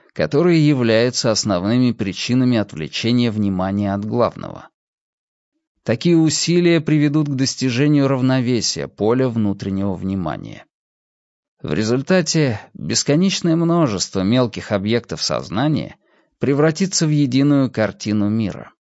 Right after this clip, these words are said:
Нельзя произвольно приближать или отдалять объекты сознания, думая, что те или иные явления более близки, чем другие.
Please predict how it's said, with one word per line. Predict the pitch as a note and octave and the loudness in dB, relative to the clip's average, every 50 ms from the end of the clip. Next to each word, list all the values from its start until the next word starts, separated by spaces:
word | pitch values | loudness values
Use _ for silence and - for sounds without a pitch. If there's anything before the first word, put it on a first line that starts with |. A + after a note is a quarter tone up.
| _ _ _ _ _ _ _ _ _ _ _ _ _ _ _ _ _ - | _ _ _ _ _ _ _ _ _ _ _ _ _ _ _ _ _ 2
Нельзя | C3+ C#3 C#3+ D3 C#3 C3 A2+ A#2 A#2 A2+ A#2 | 4 4 4 4 2 2 2 2 2 2 2
произвольно | - - A#2+ A#2 A#2 G#2+ A2+ A2+ A2 G#2+ A2 A2 | 0 -2 -2 -2 -2 -2 -2 0 0 2 0 0
приближать | G2 - G#2+ G#2 G2 G2+ G2+ G2 F2+ F#2 G#2 A2+ A#2+ - - | -2 -2 -4 -4 -2 -2 -2 -2 -2 0 0 -2 -2 -2 -2
или | B2 A#2+ A#2 | 0 2 2
отдалять | A2 G#2 F#2 F#2 G2 F#2+ G2 G#2 A2+ - - | 2 0 0 0 0 0 0 0 -2 0 -2
объекты | A2+ G#2+ G#2 G#2 G#2 G#2 G#2 - G#2+ | -2 -2 0 -2 -2 -2 -4 -6 -6
сознания, | - - A#2+ A#2+ A2 G2+ G#2 G2+ G2+ G2 G2 G2 F#2+ F#2 F2+ - _ - - _ _ _ | -4 -2 -2 -2 -2 -2 -2 0 0 0 0 -2 -2 -4 -6 -10 _ -20 -20 _ _ _
думая, | - - - A#2+ C#3+ D#3 E3 E3 D#3+ D3+ D3 | -8 -2 0 2 2 4 4 4 4 4 2
что | C3+ - - - A#2 G#2 | 2 0 -2 -2 -2 -2
те | - - - B2 C#3 C#3 C3+ | -2 -2 0 0 2 2 2
или | B2 A#2+ | 2 2
иные | A#2 A#2 A#2+ A#2+ A#2 A#2 A2 | 2 2 2 2 2 2 0
явления | G#2 G2 F#2+ G2 G#2+ A#2 B2+ C3+ C3+ B2+ | 0 0 0 0 0 0 2 2 2 2
более | B2 B2 A#2 C3 C3 A#2+ G#2 G2 E2+ | 0 0 2 2 2 2 2 0 -2
близки, | D#2+ E2+ D#2+ C#2+ B1+ - - - A2 A2 | -4 -6 -8 -8 -8 -10 -8 -6 -4 -4
чем | G#2+ - - A2 G#2 G#2 | -4 -2 -2 -2 0 0
другие. | G2 G2+ G#2+ A2 G2+ G2+ F2+ C#2+ G1+ - | -2 -2 -2 -4 -4 -4 -6 -6 -8 -12